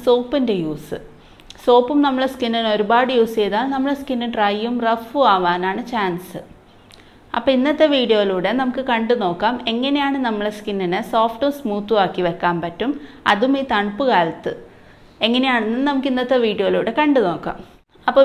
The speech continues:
വീഡിയോയിലേക്ക് പോകുന്നതിന് മുമ്പ്, ഇതിന് മുമ്പ് ഞാനൊരു ഡി ഐ Y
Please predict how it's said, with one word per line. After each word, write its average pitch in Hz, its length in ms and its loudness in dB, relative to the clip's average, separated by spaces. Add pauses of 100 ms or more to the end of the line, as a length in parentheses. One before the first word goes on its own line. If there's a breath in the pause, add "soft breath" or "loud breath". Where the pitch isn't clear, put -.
വീഡിയോയിലേക്ക് 294 560 4
പോകുന്നതിന് 226 640 4
മുമ്പ്, 190 280 -4 (460 loud breath)
ഇതിന് 262 260 2
മുമ്പ് 254 220 2 (100)
ഞാനൊരു 254 340 2 (100)
ഡി 208 80 -2 (100)
ഐ 233 40 2 (100)
Y 277 80 0